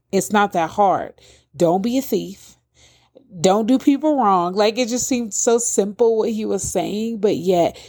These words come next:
actually what he was asking of them was a lot, because this is what th-, these people, he was speaking specifically to individual people. This is what they were known for doing. This is what they did. Like,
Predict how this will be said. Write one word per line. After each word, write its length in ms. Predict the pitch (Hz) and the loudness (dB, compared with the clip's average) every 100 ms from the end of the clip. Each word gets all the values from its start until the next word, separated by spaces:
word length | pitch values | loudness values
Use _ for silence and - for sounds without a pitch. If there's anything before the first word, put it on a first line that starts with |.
| - | -10
actually 320 | 185 202 - 202 | -4 -2 2 2
what 160 | 185 | 0
he 100 | 170 | -4
was 180 | 190 175 - | -2 -4 -4
asking 540 | 180 190 - - 180 | -6 -4 -4 -4 -4
of 220 | 170 160 | -4 -6
them 420 | 160 170 165 165 175 - _ 160 | -6 -6 -4 -8 -10 -18 _ -4
was 440 | 175 170 165 - | 2 4 2 0
a 100 | - | -2
lot, 680 | 170 143 147 165 - - - - _ _ | -2 -2 -2 -4 -4 -8 -10 -10 _ _
because 420 | 196 202 190 160 | 0 2 2 2
this 240 | 147 208 208 | 0 0 0
is 120 | 170 | -4
what 380 | 170 175 170 - - _ - | 0 0 -2 -6 -20 _ -8
th-, 160 | 190 - | -8 -8
these 420 | 170 190 185 - | -4 0 0 -2
people, 420 | - - 214 185 | 0 -2 0 0
he 100 | 175 | 2
was 100 | 196 | 0
speaking 280 | - 202 185 | 0 -2 -4
specifically 720 | - 175 - 240 240 208 190 | -4 -4 0 0 0 -2 -2
to 140 | 180 175 | 0 -2
individual 500 | 180 175 175 165 160 | -2 -2 -2 -2 -6
people. 420 | - 202 165 160 - - | -6 -6 -4 -6 -6 -2
This 180 | 214 240 | 0 0
is 120 | 190 | 0
what 200 | 214 208 | 0 2
they 120 | 208 | 0
were 140 | 185 | 0
known 560 | 175 170 170 196 202 190 - _ | -4 -4 -2 0 0 -2 -6 _
for 160 | - 175 | -2 -2
doing. 460 | 143 170 254 165 | 0 0 2 0
This 180 | 170 196 | -2 -4
is 100 | 220 | -2
what 200 | 196 214 | -2 0
they 140 | 226 196 | 0 0
did. 600 | 147 180 226 185 - _ _ _ _ _ _ _ - | 0 2 2 0 -6 _ _ _ _ _ _ _ -4
Like, 300 | 175 170 - | 0 0 0